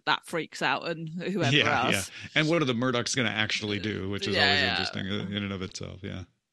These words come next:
Speaker 1: Just a few weeks till Succession season four, season four.
Speaker 2: Ah, yeah, a
Speaker 1: <laughs>
Speaker 2: totally unrelated note, yeah.
Speaker 1: Yeah, yeah, yeah, exactly.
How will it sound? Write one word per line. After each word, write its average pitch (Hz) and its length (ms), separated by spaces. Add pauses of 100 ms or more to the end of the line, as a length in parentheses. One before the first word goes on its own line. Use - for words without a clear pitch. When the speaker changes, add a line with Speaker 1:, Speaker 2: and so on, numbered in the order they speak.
Speaker 1:
Just - 180
a 180 60
few 185 200
weeks 202 220
till 202 140
Succession 233 500
season 214 400
four, 311 260
season 208 340
four. 143 80
Speaker 2:
Ah, 170 300
yeah, 147 320
a 107 40
Speaker 1:
<laughs> - 280
Speaker 2:
totally 127 320
unrelated 117 540
note, 110 400
yeah. 90 220
Speaker 1:
Yeah, - 180
yeah, - 180
yeah, 160 160 (220)
exactly. 131 560